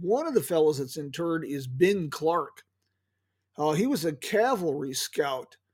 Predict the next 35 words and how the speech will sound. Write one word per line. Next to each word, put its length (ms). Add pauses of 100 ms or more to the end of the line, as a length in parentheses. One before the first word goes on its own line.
(460)
He 160
traveled 560
and 100
was 120
displaced 460
to 60
lead 200
groups 260
throughout 260
the 60
Great 380
Plains 300
to 80
several 420
forts. 500 (640)
In 140
the 80
Civil 380
War, 280
he 140
was 160
with 100
the 60
Sixth 400
Kansas 460
Cavalry. 720
In 100
eighteen 520
sixty-eight, 720 (340)
he 140
was 160
assigned 400
to 60
Lieutenant 540
Colonel 460